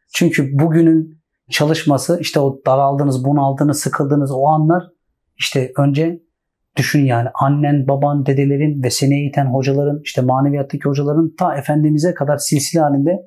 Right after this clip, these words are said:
bunun bir yani zincirleme halkadayız.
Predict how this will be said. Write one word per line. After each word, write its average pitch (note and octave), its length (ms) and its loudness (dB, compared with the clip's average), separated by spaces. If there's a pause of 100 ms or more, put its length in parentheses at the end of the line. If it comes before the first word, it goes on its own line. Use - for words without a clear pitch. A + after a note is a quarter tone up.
(420)
bunun D3 240 2
bir E3 220 -2 (420)
yani C3+ 240 2
zincirleme C#3 500 2
halkadayız. B2 840 -2